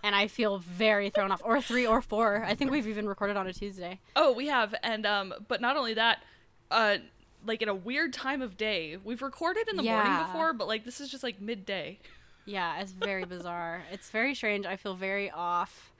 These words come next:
Speaker 2: Yeah.
Speaker 1: Um, I feel like I had fun anecdotes, but honestly, work has been, like, so insane.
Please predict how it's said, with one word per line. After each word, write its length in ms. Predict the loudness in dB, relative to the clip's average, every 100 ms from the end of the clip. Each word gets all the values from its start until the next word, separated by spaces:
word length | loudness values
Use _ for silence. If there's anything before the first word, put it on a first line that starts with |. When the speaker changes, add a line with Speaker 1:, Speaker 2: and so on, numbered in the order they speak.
| -14
Speaker 2:
Yeah. 680 | -8 -4 -2 0 0 0 -2
Speaker 1:
Um, 320 | -6 -8 -12 -16 _ _ _ _ _ _ _ _ _ -20 _ _
I 120 | -10 -10
feel 260 | -6 -4
like 140 | -2 -2
I 60 |
had 160 | -4 -4
fun 200 | -4 -4
anecdotes, 540 | -4 -6 -4 -6 -6
but 120 | -6
honestly, 760 | -2 -2 -4 -6 -6 -4 -6 -8 _ -20 -20 _ _ _ _
work 280 | -6 -4 -2
has 220 | -4 -4
been, 480 | -4 -4 -4 -6 -8
like, 340 | -6 -4 -6 -10 -18 -20 -20 -18
so 880 | -8 -6 -4 0 2 2 2 0 -4 -10 _ _ _ -20 -20 _
insane. 760 | -4 -2 -4 -4 -4 -4 -6